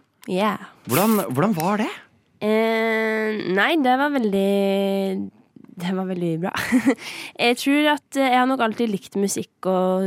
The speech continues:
Speaker 1: synge i kor når jeg var liten og bla, bla, bla, bla. Men, eh, når jeg gikk på videregående og liksom skulle begynne å velge hva jeg ville bli,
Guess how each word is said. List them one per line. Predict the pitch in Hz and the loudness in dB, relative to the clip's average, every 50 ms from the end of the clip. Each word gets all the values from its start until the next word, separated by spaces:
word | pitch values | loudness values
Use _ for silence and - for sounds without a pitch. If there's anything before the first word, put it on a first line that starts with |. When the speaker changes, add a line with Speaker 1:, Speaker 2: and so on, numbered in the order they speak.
| 185 185 | 0 0
Speaker 1:
synge | - 269 277 254 214 190 | 0 0 2 2 2 2
i | 190 - | 0 0
kor | - 190 180 175 180 | 0 0 0 0 0
når | 180 180 180 | -2 -2 -2
jeg | 180 185 | -2 -2
var | 185 185 185 185 | -2 -2 0 0
liten | 185 180 - _ - 101 101 - | -2 -2 -4 _ -8 -6 -6 -4
og | - 196 - 190 | -4 -4 -4 -4
bla, | - 170 170 | -6 -6 -6
bla, | 196 170 190 | -8 -8 -6
bla, | 175 170 165 170 | -6 -4 -4 -2
bla. | 170 175 180 190 - - | -2 -2 -2 -2 -4 -6
Men, | - 202 208 208 196 190 190 190 190 190 | -4 0 0 2 2 4 4 4 2 2
eh, | 190 190 190 196 185 - - | 2 2 0 0 0 -2 -2
når | 196 196 190 190 | -2 0 0 0
jeg | 202 202 185 | 0 -2 -4
gikk | - - | -4 -4
på | 202 190 | -2 0
videregående | 202 196 180 170 175 170 175 170 165 170 170 175 | 2 2 2 0 0 -2 -2 -2 -2 -2 -2 -2
og | 170 | -4
liksom | 175 - - 170 165 165 | -4 -6 -6 -8 -8 -8
skulle | - - 175 170 170 | -8 -8 -6 -6 -4
begynne | 175 180 170 175 170 170 | -2 -2 -2 -2 -2 -2
å | 170 175 | -2 -2
velge | 175 175 170 165 170 175 | -4 -4 -4 -6 -8 -8
hva | - - 180 180 185 | -8 -8 -8 -6 -6
jeg | 170 175 | -6 -6
ville | 175 180 175 | -6 -6 -4
bli, | 175 185 196 | -2 0 2